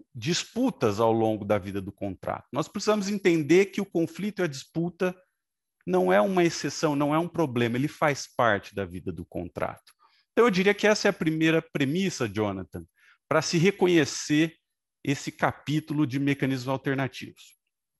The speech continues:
E a segunda premissa desse capítulo é a de que o judiciário, embora tenha todo o seu valor, tenha toda a sua importância para a sociedade, não é um poder sempre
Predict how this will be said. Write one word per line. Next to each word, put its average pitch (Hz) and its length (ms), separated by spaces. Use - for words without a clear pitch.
E 370 60
a 370 80
segunda 131 420
premissa 117 560
desse 104 260
capítulo - 720
é 233 120
a 254 40
de 240 140
que - 140
o 240 80
judiciário, 131 840
embora 180 720
tenha 160 220
todo 214 320
o 170 40
seu 165 200
valor, 131 440
tenha 127 220
toda - 220
a 156 40
sua - 140
importância 151 800
para 107 160
a - 20
sociedade, 101 920
não 226 240
é 214 80
um 214 120
poder 165 520
sempre 202 800